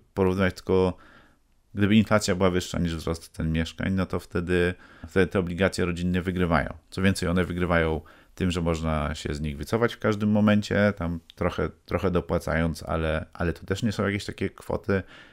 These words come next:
które wywracają do góry nogami cały, cały pomysł inwestowania w te, w te środki. Więc jakby wielkich przewag tego, tego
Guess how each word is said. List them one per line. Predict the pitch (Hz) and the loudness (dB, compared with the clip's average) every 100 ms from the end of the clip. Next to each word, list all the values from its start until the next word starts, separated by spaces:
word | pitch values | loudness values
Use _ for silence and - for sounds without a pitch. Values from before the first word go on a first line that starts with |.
| _ - | _ -10
które | - 87 87 87 87 82 - _ | -2 2 4 4 2 0 -6 _
wywracają | 92 98 95 92 98 95 | 0 2 4 2 2 2
do | 90 | 2
góry | 87 87 | 2 2
nogami | 85 90 87 | 2 0 0
cały, | - 85 85 85 78 | -2 -2 0 0 -2
cały | - 85 82 | -4 -4 -2
pomysł | 92 82 78 - - - - | -2 -4 -4 -10 -18 -16 -8
inwestowania | 85 78 - 82 80 87 | -4 -4 -4 -2 0 0
w | 82 | -4
te, | - 85 87 85 | -6 -4 -2 -4
w | - | -6
te | - 82 82 - | -8 -6 -6 -8
środki. | - 85 82 - 107 - - - - - | -8 -8 -6 -4 -6 -8 -20 -20 -6 2
Więc | 127 127 131 | 4 4 2
jakby | 117 117 120 117 117 104 - | 0 4 6 6 2 -2 -6
wielkich | 214 117 143 147 - 131 | -6 4 4 4 0 -6
przewag | - 135 113 113 - | 0 2 2 0 -2
tego, | 101 98 101 98 92 87 | -4 0 2 2 2 -2
tego | 98 95 | -2 -2